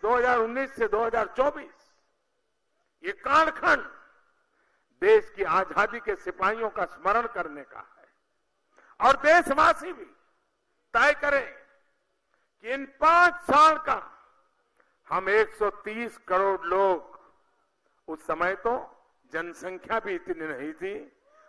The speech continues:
और बड़ी-बड़ी सल्तनत को परास्त कर दिया था। आज, आज हम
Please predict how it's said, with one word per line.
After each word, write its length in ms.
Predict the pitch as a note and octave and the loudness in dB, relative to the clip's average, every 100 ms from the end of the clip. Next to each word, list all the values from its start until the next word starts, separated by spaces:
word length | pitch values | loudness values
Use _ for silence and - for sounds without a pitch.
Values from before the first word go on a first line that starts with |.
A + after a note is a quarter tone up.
| - | -10
और 120 | D3+ - - | -8 -4 -2
बड़ी-बड़ी 460 | E3 E3 E3+ E3 | 0 0 0 -2
सल्तनत 600 | D3+ - D#3 - D#3 D#3+ - | -6 -6 -6 -4 -4 -4 -4
को 60 | E3+ | -8
परास्त 400 | D3 C3+ C3+ - | -6 -6 -8 -10
कर 160 | C3 A#2+ | -12 -12
दिया 280 | A#2+ B2+ D3 | -8 -6 -6
था। 260 | C3 A3 - - - - _ D3 | -4 -4 -4 -6 -20 -20 _ 2
आज, 340 | G#3 C#4+ D#4 - - - _ _ _ _ _ _ _ _ - _ _ _ _ - _ _ _ - | 6 8 8 4 -14 -20 _ _ _ _ _ _ _ _ -20 _ _ _ _ -20 _ _ _ 0
आज 360 | F3 A3 A3 | 6 8 6
हम 340 | F#3+ G#3 G3 | 6 4 4